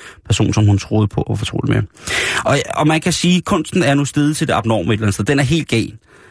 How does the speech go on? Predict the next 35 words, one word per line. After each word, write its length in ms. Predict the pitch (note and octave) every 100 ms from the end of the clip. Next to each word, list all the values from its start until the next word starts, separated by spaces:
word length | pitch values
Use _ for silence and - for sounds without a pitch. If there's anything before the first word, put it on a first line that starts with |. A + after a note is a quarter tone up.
| - _ _ _ _ _ _ _ _ _ _ _ - -
Bare 140 | D3+
det 80 | D#3
at 80 | C#3+
være 100 | C3+
fortaler 400 | A#2+ B2+ - A#2
for 80 | A#2
shapeshifters, 840 | - G#2+ - A2 - - - - _ _ - - -
det 180 | C3
er 100 | B2 A2
jo, 460 | A2 G#2 F#2 F2
øh, 480 | C#2+ B1 - - -
det 140 | D#2+ A2+
er 40 |
jo 40 | A2
vildt 160 | G#2+
nok. 180 | - -
Altså, 220 | A#2 A2
udenjordiske 600 | A2 E3+ G#3+ G3+ D#3+ -
væsener, 260 | C#3 D3 D3+
der 100 | C3
kan, 140 | A#2+
øh, 60 | A#2 -
antage 500 | A#2+ A2 A#2+ A#2+ B2
forskellige 320 | A2 - A2
former, 320 | - G#2 G#2+ G#2+
jeg 80 | G#2+
er 40 |
med 160 | G2+ B2
på 140 | B2+
den, 200 | A2+ A#2+ - _ _ _ _
men 220 | - G2+ F#2+ _
ikke 180 | B2 A#2
råb 240 | G#2 A2 -
om 160 | C#2+
det. 180 | - G#2+